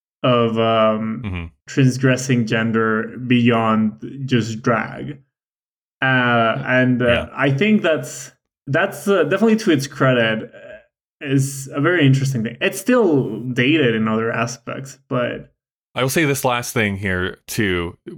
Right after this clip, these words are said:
Speaker 2: completely going in a different direction. So the old creepy actor guy, you can say a lot about him,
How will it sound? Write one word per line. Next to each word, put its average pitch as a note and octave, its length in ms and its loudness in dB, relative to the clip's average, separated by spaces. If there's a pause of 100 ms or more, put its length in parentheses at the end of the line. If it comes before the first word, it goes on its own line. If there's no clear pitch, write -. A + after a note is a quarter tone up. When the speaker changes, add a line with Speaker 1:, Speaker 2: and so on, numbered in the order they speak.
(120)
Speaker 2:
completely A#2 340 0
going A2 200 0
in G#2 60 0
a G2+ 120 0
different G#2 240 -2
direction. F#2+ 560 -4
So - 140 -4
the A2+ 100 -2
old C#3 440 0
creepy A#2 720 -2 (260)
actor G#2+ 460 -4
guy, G2+ 560 0 (320)
you - 60 -12
can B2+ 100 0
say D3 80 0
a C3 80 2
lot B2 140 2
about A2 340 0
him, F#2 340 -4